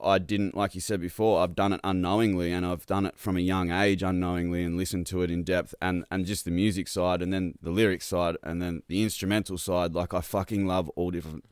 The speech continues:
points. Like, I can sit there and listen to albums with no singing. I can just listen to the music.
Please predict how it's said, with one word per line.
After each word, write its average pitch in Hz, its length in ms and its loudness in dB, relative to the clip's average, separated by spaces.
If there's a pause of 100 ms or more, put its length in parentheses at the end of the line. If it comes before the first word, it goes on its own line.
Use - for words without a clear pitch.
points. 87 280 -2
Like, 87 200 -2
I 107 80 2
can 107 140 -4
sit - 260 -6
there 87 160 0
and 87 100 0
listen 85 220 -4
to 60 80 -4
albums 80 420 -4
with 78 140 -8
no 78 300 -6 (360)
singing. 147 400 0 (100)
I 95 100 0
can 87 100 -2
just 78 160 -8
listen 85 180 -6
to 82 80 -4
the 80 80 -4
music. 92 400 2